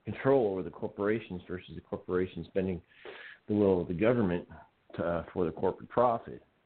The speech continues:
And I see it in the building code. It's a forced sale of a product.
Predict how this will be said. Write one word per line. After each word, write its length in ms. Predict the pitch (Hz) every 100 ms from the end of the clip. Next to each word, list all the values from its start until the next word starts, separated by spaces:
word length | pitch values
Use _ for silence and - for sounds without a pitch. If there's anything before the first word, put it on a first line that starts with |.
| _ _ _ -
And 100 | 139
I 140 | 151
see 80 | 147
it 40 |
in 60 | 92
the 60 | 98
building 280 | 110 113
code. 280 | 98 76 80
It's 140 | 87 101
a 60 | -
forced 240 | 110 104 -
sale 260 | 95 90
of 80 | 82
a 60 | 90
product. 380 | 117 90 -